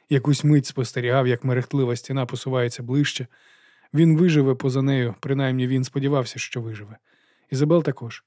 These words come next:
Гостроріз теж, просто не цей гостроріз.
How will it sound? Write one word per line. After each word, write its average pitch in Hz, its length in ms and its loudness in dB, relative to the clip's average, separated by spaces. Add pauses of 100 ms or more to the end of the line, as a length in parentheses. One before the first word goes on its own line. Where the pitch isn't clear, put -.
(520)
Гостроріз 143 640 4
теж, 151 360 2 (260)
просто 143 460 2 (180)
не 151 160 4
цей 113 380 -6 (120)
гостроріз. 113 720 -8